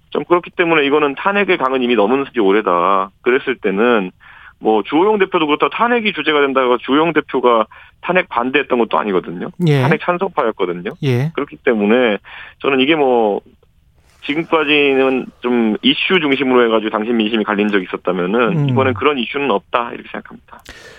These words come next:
Speaker 2: 그 예비 경선을 하면 어떤 구도가 될까요? 이 지금처럼 한 절반 절반 정도의 어떤
Speaker 1: 음.
Speaker 2: 초선 또는 뭐 젊은 사람들 한 절반 그리고 중진들 절반 이런 정도가 될까요? 본경선에서는?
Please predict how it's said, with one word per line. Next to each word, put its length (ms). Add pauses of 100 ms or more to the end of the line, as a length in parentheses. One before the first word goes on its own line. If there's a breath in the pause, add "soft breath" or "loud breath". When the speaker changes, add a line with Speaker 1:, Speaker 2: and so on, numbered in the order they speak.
(200 loud breath)
Speaker 2:
그 280
예비 300
경선을 840
하면 400
어떤 400
구도가 640
될까요? 520
이 320
지금처럼 640
한 400
절반 420
절반 420
정도의 800 (500 soft breath)
어떤 340
Speaker 1:
음. 40 (100)
Speaker 2:
초선 680 (180)
또는 480 (420 soft breath)
뭐 440
젊은 840
사람들 760 (800)
한 160
절반 520
그리고 260
중진들 480
절반 340
이런 280
정도가 680
될까요? 400
본경선에서는? 680